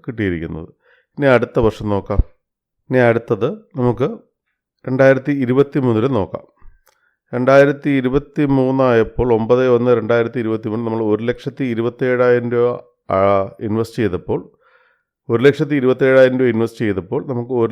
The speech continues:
ലക്ഷത്തി മുപ്പത്തേഴായിരത്തി അഞ്ഞൂറ്റി ഇരുപത്തിരണ്ട് കിട്ടി. അതായത് അവിടെയും നമ്മൾ ഇൻവെസ്റ്റ് ചെയ്ത തുകയാണ് ഭൂരിഭാഗവും. ഇവിടെ പന്ത്രണ്ട് രൂപയാണ്, പന്ത്രണ്ടായിരം രൂപയാണ് നമുക്ക് ലാഭമായിട്ട് ലഭിച്ചിട്ടുള്ളത്. ഇനി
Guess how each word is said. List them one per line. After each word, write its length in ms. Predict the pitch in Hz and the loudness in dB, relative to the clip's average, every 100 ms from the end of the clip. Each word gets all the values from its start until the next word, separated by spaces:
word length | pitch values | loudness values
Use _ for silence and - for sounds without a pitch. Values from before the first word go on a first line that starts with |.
| 113 | -2
ലക്ഷത്തി 320 | 113 120 196 165 131 | -4 -10 -10 -8 -8
മുപ്പത്തേഴായിരത്തി 840 | 110 143 - 139 131 127 117 151 120 | -4 -6 -2 0 4 4 2 0 0
അഞ്ഞൂറ്റി 300 | 113 113 117 | -2 -4 -2
ഇരുപത്തിരണ്ട് 460 | 107 101 104 98 104 | -2 -2 -2 -4 -6
കിട്ടി. 240 | 82 - - _ _ _ _ - | -8 -14 -20 _ _ _ _ -10
അതായത് 360 | 110 110 98 104 - | 0 2 2 0 -2
അവിടെയും 380 | 107 110 123 143 127 | 0 2 2 2 0
നമ്മൾ 220 | 110 135 220 _ _ _ _ _ _ _ _ - | 0 -2 -6 _ _ _ _ _ _ _ _ -4
ഇൻവെസ്റ്റ് 460 | 131 151 175 190 | 0 0 0 2
ചെയ്ത 160 | 160 151 127 | 2 2 2
തുകയാണ് 380 | 107 107 104 - - - | 4 4 4 2 -4 2
ഭൂരിഭാഗവും. 640 | 107 98 92 87 85 - - | 2 4 2 0 -4 -8 -10
ഇവിടെ 180 | 117 127 123 | -4 -4 -2
പന്ത്രണ്ട് 360 | 107 127 123 120 | -2 -2 -2 -2
രൂപയാണ്, 320 | 110 101 120 220 _ - | 0 0 -2 -8 _ -12
പന്ത്രണ്ടായിരം 580 | 113 117 127 131 131 127 113 | -6 -2 2 2 2 0 -2
രൂപയാണ് 380 | 107 101 101 123 | 0 0 0 -2
നമുക്ക് 260 | 101 98 214 214 110 | -6 -6 -12 -8 -2
ലാഭമായിട്ട് 580 | 104 104 101 92 90 226 226 - 120 | 0 0 0 -2 -4 -10 -14 -8 -2
ലഭിച്ചിട്ടുള്ളത്. 640 | 104 95 - 85 87 90 - _ _ _ | -2 -4 -10 -10 -12 -14 -20 _ _ _
ഇനി 120 | - | -6